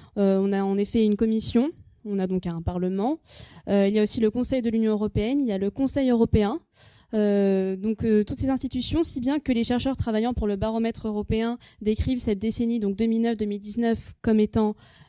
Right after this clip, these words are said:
une période de crise de confiance politique. Alors, est-ce à dire qu'il faut changer, Madame Rousseau, ces institutions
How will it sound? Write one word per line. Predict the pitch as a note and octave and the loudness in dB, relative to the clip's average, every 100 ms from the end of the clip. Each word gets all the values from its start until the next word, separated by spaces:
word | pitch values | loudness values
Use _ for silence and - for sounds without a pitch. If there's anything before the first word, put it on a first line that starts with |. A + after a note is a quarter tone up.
| - | -6
une | G#3+ G#3 | 0 2
période | G#3+ A#3 | 2 0
de | G3+ | -2
crise | - B3 | -2 -2
de | A#3+ | -2
confiance | A3+ B3 - | -2 -4 -2
politique. | A3 G#3 - C#4+ G#3 G3 - - - | -2 -2 0 0 0 -4 -12 -20 -8
Alors, | - G3+ - | 0 0 0
est-ce | A#3+ C4+ | 0 0
à | |
dire | A#3 D4 | 0 -4
qu'il | A#3 | -6
faut | - A#3 A3 - _ | -2 2 2 0 _
changer, | - - B3 A#3+ A#3+ D4 | -12 0 2 4 2 -2
Madame | B3+ G#3+ A3 | -2 0 2
Rousseau, | A3 - D4 | 2 2 2
ces | A#3+ A3 | 2 2
institutions | A3+ A#3+ A3+ A3+ - C4+ | 2 0 -4 -4 0 0